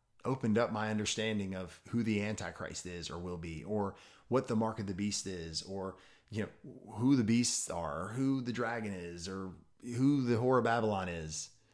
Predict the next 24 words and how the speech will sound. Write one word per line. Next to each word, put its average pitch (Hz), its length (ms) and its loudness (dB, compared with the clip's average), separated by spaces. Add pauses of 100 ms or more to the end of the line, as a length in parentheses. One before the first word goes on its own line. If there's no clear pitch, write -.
(120)
or 104 100 -4
what 131 220 4
nation 123 400 2
is, 107 420 0
you 113 120 0
know, 95 300 0 (1400)
is 117 500 0
whatever. 123 560 0 (160)
It, - 220 -6 (160)
it's - 480 -2 (720)
opened 143 380 4
up 123 180 4
my 104 360 -2 (160)
eyes 104 520 -4
to 98 300 0
the 90 120 -6
spiritual 117 800 0
war 98 480 -2 (260)
that 92 140 -4
we 98 160 0
are 87 120 -4
in. 80 360 -10 (400)
And 110 100 2
it's 117 260 -2